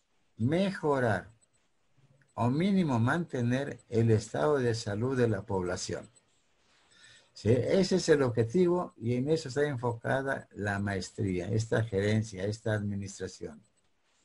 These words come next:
¿Sí? Entonces, por eso hablamos de que van a tener competencias para planear y controlar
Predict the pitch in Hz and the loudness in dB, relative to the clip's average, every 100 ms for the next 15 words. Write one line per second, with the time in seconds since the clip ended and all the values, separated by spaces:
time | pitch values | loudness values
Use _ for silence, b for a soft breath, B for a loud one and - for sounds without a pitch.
0 | _ _ _ - - 151 127 139 120 123 | _ _ _ -12 0 0 0 -2 0 0
1 | 139 127 131 151 151 143 135 113 107 - | 0 0 2 0 0 -2 -2 2 2 2
2 | 117 139 120 131 139 131 110 110 113 160 | 0 0 -2 -2 -2 -2 0 0 2 2
3 | 160 160 120 113 107 - 110 120 147 160 | 4 0 0 0 0 -2 -4 -4 0 -2
4 | - 120 113 110 120 170 | -2 -2 -2 0 0 -2